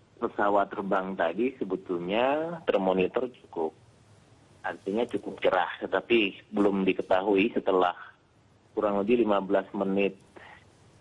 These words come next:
memasuki daerah oksibil ini, kita belum tahu, belum bisa dilaporkan. Mungkin nanti ada konfirmasi tersendiri lewat tower bandara, baik oksibil maupun Bandara Jayapura.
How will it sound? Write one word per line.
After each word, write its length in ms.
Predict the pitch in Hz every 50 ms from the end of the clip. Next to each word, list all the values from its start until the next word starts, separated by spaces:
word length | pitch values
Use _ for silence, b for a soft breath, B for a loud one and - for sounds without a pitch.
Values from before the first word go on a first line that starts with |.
| - - - - _ -
memasuki 640 | 101 101 98 95 95 92 - 101 90 - - 107 92
daerah 320 | 92 92 92 90 92 92
oksibil 560 | - 92 95 - - - 101 90 98 90 90
ini, 320 | 82 101 107 123 120 110 98
kita 80 | 95
belum 400 | 110 92 90 87 87 85 87 85
tahu, 240 | 87 87 85 80 78 - - -
belum 240 | - 95 92 90 87
bisa 220 | 87 87 - 92 85
dilaporkan. 800 | 90 87 82 85 - - 82 80 78 - - 90 95 110 120 127
Mungkin 320 | 117 104 104 107 113 104
nanti 160 | 101 98 104
ada 160 | 98 90 87 85
konfirmasi 580 | - 92 90 - 95 92 90 90 90 - 98 92
tersendiri 480 | - 87 - 101 95 95 98 101 95 90
lewat 320 | 87 82 80 82 82 - - _ _ _ _ _ _ B B B B B B B B B
tower 320 | - 92 87 85 85 85 82
bandara, 560 | 87 90 87 87 85 85 85 85 92 95 95
baik 240 | 92 87 82 - 92
oksibil 400 | 85 - - 110 113 117 104 98
maupun 720 | 92 87 85 82 - - 87 87 82 82 82 85 82 82 80 - - - - - 90
Bandara 320 | 85 82 82 85 85 87
Jayapura. 640 | 80 78 87 80 78 - - 92 90 87 85 85